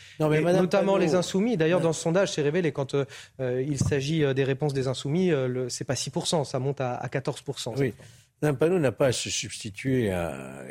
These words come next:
Speaker 1: quiconque, d'ailleurs, à la justice. Parce que quand on dit la police tue, ça veut dire un élément intentionnel. C'est-à-dire que là, on commet un meurtre. On tue volontairement. Ça, c'est à la justice à le dire. S'il y a un fait,
Speaker 2: Hmm.
Speaker 1: euh, qui soit criminel avec une intention homicide.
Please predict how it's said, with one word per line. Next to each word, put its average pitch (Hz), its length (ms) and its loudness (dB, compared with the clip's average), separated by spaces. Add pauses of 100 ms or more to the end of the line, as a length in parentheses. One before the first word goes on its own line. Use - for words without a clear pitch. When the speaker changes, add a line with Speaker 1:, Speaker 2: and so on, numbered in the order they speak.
Speaker 1:
quiconque, 151 400 -4
d'ailleurs, 90 360 0
à 65 280 -12
la 92 120 -4
justice. 135 600 -8 (600)
Parce - 120 -16
que 90 80 -12
quand 104 240 -6
on 107 80 2
dit 101 100 0
la 98 120 2
police 92 280 -4
tue, - 140 -10
ça - 160 -2
veut 101 100 -2
dire 113 140 0
un 107 80 0
élément 120 480 0
intentionnel. 110 640 -2
C'est-à-dire 110 380 -6
que - 100 -6
là, 113 180 0
on 139 80 -2
commet 107 280 -4
un 123 80 -2
meurtre. 139 360 -2 (540)
On - 220 -12
tue 180 180 0
volontairement. 120 720 0 (580)
Ça, - 160 0
c'est 156 140 0
à 110 60 4
la 98 80 2
justice 135 480 -6
à 92 40 -2
le 76 60 -4
dire. 71 260 -14 (380)
S'il 85 320 -8
y 90 60 -2
a 85 80 0
un 73 80 -8
fait, - 400 -6 (180)
Speaker 2:
Hmm. 104 160 -12 (140)
Speaker 1:
euh, 78 280 -4 (140)
qui - 160 -8
soit 95 340 -2 (120)
criminel 104 640 0
avec 80 320 -6
une 85 120 -8
intention 82 420 -8
homicide. 73 440 -12